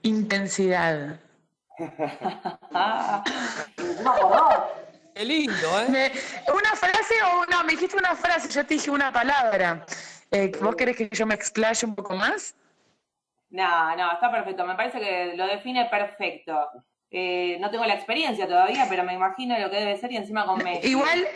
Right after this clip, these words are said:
Speaker 1: intens-, intensidad en todos sus, sus sentidos, eh, también en, en el amor,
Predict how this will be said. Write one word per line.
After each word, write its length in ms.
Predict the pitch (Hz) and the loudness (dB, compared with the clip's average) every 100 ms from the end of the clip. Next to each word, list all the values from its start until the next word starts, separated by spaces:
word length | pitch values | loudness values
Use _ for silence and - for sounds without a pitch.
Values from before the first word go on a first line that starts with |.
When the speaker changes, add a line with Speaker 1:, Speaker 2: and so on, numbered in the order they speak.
| - - - 466 | -10 -16 -10 -2
Speaker 1:
intens-, 580 | 269 262 262 262 - - - _ _ _ _ _ _ _ _ _ - | 0 2 2 0 -2 -14 -20 _ _ _ _ _ _ _ _ _ -2
intensidad 680 | 233 226 226 226 240 277 320 | 0 2 -2 0 0 2 2
en 140 | 294 | 0
todos 280 | - 302 294 | 0 0 -2
sus, 280 | - 233 220 | -6 -8 -4
sus 180 | 214 202 | -4 0
sentidos, 680 | 208 214 311 277 220 196 - | 0 0 2 2 2 0 -2
eh, 300 | 190 185 175 | 0 0 0
también 380 | 170 180 214 226 | -2 0 0 0
en, 220 | 208 190 175 | 0 0 2
en 260 | 170 170 | 2 0
el 140 | 170 165 | 0 0
amor, 400 | 165 190 226 | 2 2 2